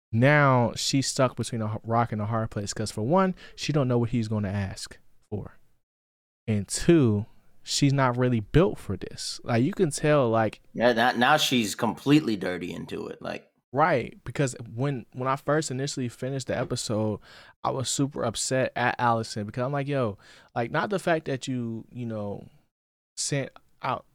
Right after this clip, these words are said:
Speaker 1: to get this hit going, but it was the fact that you were upset and just, like, taken aback when you came, when the news came back to what actually happened." I'm like, "What did you think was gonna happen? What,"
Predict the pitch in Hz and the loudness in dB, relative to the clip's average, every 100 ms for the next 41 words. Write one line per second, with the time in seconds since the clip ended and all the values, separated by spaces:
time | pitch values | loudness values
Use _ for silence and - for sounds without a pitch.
0 | _ - 123 127 - 107 - 175 - 110 | _ -8 -6 -4 -6 -8 -2 -4 -2 -4
1 | 107 104 104 - 120 120 110 - - - | -2 -2 -4 -4 -2 -2 -4 -10 -20 -2
2 | 139 143 139 139 131 127 - 131 120 - | 0 0 -2 -4 -4 -6 -6 -4 -6 -8
3 | 113 113 113 110 107 104 - 120 110 - | -10 -6 -4 -4 -4 -8 -10 -10 -8 -8
4 | - 127 123 - 123 113 107 107 110 107 | -4 -2 -2 -4 -8 -6 -6 -6 -8 -8
5 | - 101 78 - - 110 107 113 107 107 | -8 -10 -10 -8 -6 -8 -4 -6 -4 -6
6 | 107 - 113 - 113 107 107 104 120 117 | -6 -8 -8 -8 -6 -4 -4 -4 -4 -4
7 | - 113 101 113 110 - 107 107 107 104 | -6 -6 -4 -6 -6 -10 -8 -6 -6 -6
8 | - 92 110 110 127 190 156 - 233 311 | -8 -8 -6 -6 -6 -6 -6 -4 -2 -2
9 | 240 - 240 - 117 107 104 92 - 120 | -4 -6 -6 -4 -6 -6 -6 -10 -12 -16
10 | - _ _ _ - 175 208 | -18 _ _ _ -2 0 0